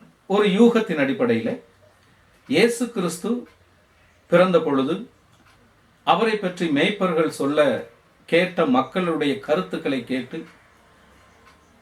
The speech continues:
அப்புறம் சாஸ்திரிகள் வந்த விஷயங்கள், அது மட்டுமல்ல,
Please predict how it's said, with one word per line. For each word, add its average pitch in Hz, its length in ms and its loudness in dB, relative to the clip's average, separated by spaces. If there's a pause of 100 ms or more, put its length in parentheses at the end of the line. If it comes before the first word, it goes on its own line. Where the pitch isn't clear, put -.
அப்புறம் 165 520 4
சாஸ்திரிகள் 185 720 0
வந்த 135 560 2
விஷயங்கள், 135 580 -4 (2000)
அது 226 160 4
மட்டுமல்ல, 180 680 0